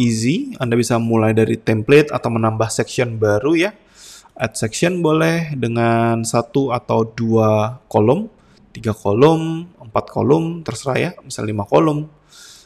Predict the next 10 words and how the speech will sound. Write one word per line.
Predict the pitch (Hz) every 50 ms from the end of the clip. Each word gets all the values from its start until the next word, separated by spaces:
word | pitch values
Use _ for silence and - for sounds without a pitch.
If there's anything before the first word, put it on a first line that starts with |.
| _ _ -
Kadang | - 117 113 117 120
Anda | 117 117 113
mau | 113
masukin | 113 113 113 110 - - - 117 110 113 120 120
logo-logo, | 113 113 110 117 117 117 117 110 117 120 120 120 117 117 120 - -
tapi | - 110 - 139 139
ini | 147 147
kayaknya | 143 139 139 139
harusnya | 127 131 - - 135
sudah | 117 107